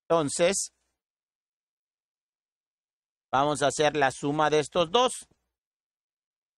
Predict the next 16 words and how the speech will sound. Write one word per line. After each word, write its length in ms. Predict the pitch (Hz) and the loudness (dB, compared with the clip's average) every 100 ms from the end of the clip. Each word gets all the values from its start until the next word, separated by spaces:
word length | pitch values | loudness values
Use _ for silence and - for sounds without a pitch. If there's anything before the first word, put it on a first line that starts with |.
| _ _ | _ _
Suma 300 | 170 185 180 | -2 2 2
B 160 | 170 185 | 2 2
treinta 380 | 180 185 175 185 | 0 0 0 0
y 120 | 185 | 2
uno, 200 | 190 180 | 2 2
B 140 | 180 | 2
treinta 380 | 185 190 185 220 | 2 0 2 2
y 60 | 226 | 4
dos, 240 | 240 202 | 4 2
entonces 300 | 175 156 160 | 0 0 2
vamos 220 | 165 180 | 2 2
a 80 | 190 | 0
tener 400 | - 165 156 120 | 0 2 2 0
cero 640 | - - 208 233 247 247 240 | -2 0 4 4 6 4 4
en 320 | 240 240 247 - - _ - | 4 2 -4 -14 -20 _ 0
orígenes 880 | 208 240 233 240 233 233 262 - | 2 2 2 2 2 2 0 -2